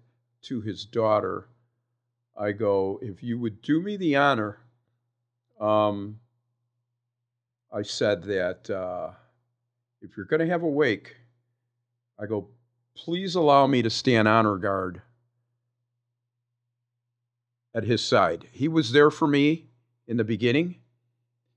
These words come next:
He paid it forward, and I'd like to pay it back." And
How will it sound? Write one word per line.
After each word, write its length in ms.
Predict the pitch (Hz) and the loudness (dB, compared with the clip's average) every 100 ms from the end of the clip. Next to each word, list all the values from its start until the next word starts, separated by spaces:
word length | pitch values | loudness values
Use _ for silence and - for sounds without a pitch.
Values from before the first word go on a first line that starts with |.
| - | -8
He 100 | 156 | -8
paid 280 | - 170 151 | 0 4 6
it 100 | 113 | 4
forward, 500 | - 147 156 190 208 _ _ _ _ _ - | 2 4 4 2 -4 _ _ _ _ _ -6
and 140 | 113 | 0
I'd 140 | 120 123 | 2 4
like 180 | 120 | 0
to 80 | 117 | 0
pay 240 | - 123 98 | -4 -4 -4
it 140 | - | -6
back." 340 | 101 90 - - _ _ _ _ _ _ _ _ 104 | -8 -8 -12 -20 _ _ _ _ _ _ _ _ -2
And 680 | 101 101 98 95 92 87 | 2 4 2 0 -2 -8